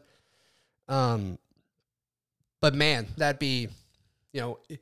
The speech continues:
i-, is that good enough? I just spilled this all over me. Is that good enough? Like, I, I don't think it is. Especially when the whole first year of Brian Harsin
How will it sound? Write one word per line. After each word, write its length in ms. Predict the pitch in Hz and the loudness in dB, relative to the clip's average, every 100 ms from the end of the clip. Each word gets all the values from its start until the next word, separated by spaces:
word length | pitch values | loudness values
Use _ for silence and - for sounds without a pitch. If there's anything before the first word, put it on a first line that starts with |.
| _ _ _ - 117 | _ _ _ -18 -14
i-, 360 | - 175 196 - | -6 4 4 4
is 300 | 196 220 175 | 4 4 6
that 260 | 185 139 139 | 4 4 6
good 180 | 175 | 6
enough? 480 | 156 98 69 - - - _ _ - | 6 2 -8 -16 -20 -20 _ _ -6
I 60 | 131 | -2
just 120 | - | -2
spilled 260 | - 135 | 2 0
this 120 | 117 127 | 2 2
all 180 | 120 | 4
over 180 | 123 107 | 2 0
me. 120 | 95 - | -4 2
Is 240 | 185 190 | 4 6
that 200 | 196 180 | 6 6
good 140 | 170 165 | 6 4
enough? 200 | 123 139 | 2 0
Like, 180 | 139 | 0
I, 140 | 151 156 | 0 2
I 80 | 151 | 2
don't 200 | 160 156 | 0 0
think 160 | 165 131 | -2 -2
it 100 | 120 | -4
is. 300 | 117 - - _ _ _ _ _ _ _ _ _ _ _ _ _ _ _ _ _ _ _ _ _ _ _ _ _ _ - | -6 -8 -12 _ _ _ _ _ _ _ _ _ _ _ _ _ _ _ _ _ _ _ _ _ _ _ _ _ _ -4
Especially 500 | 160 - 226 220 233 | -2 4 6 6 4
when 380 | 185 165 156 123 - _ _ _ _ _ _ _ _ _ _ _ _ - | 4 4 2 -4 -12 _ _ _ _ _ _ _ _ _ _ _ _ -2
the 100 | 156 | 2
whole 200 | 175 175 | 4 2
first 340 | - 180 - | 2 0 2
year 160 | 170 160 | 2 0
of 100 | - | 2
Brian 240 | 151 143 | 2 2
Harsin 520 | 117 151 - 147 127 | 2 0 0 0 -2